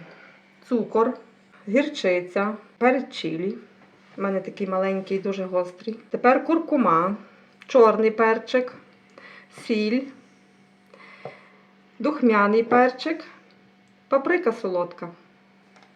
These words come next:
Ще мені потрібно буде оцет. Оцет в мене яблучний, мій домашній яблучний оцет. Огірки я маю нарізати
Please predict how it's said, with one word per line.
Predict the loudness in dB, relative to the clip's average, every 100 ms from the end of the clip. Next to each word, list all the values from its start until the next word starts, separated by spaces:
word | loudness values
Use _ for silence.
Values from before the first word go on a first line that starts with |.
| _ -20 -20 -20 -20 -20 _ -6
Ще | 0 2
мені | 2 0
потрібно | -2 -4 0 2
буде | 2 -2 -2
оцет. | -4 -4 -8 -4
Оцет | -2 -2 2
в |
мене | 4 6 4
яблучний, | 2 -2 -4 -12 -10 -12 -12 -4
мій | -2 -2
домашній | -2 -4 -4 -8 -12 -14
яблучний | -10 -8 -8 -12 -14 -16 -16
оцет. | -18 -18 -20 -20 -20 _ _ _ _ _ _ _ -2
Огірки | 0 2 2
я | 4
маю | 4 4 4
нарізати | 4 4 2 2 2 2